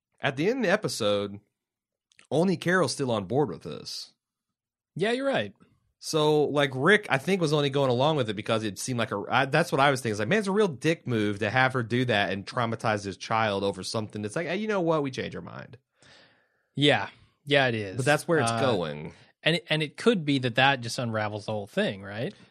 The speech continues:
Speaker 1: You think Carol's gonna be the one that, in the end, it ha-,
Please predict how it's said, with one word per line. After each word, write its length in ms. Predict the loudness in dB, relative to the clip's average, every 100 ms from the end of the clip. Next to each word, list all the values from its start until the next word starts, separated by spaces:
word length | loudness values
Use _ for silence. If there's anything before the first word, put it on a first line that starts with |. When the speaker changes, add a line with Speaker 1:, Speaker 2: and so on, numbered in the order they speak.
| -8
Speaker 1:
You 80 | -2
think 180 | -2 0
Carol's 280 | 2 2
gonna 140 | 0 -2
be 100 | -2
the 100 | 0
one 260 | 0 -2 -2
that, 260 | -2 -4 -6
in 120 | -6
the 140 | -4
end, 300 | -4 -4 -4
it 220 | -4 -6 -10 -10
ha-, 300 | -6 -6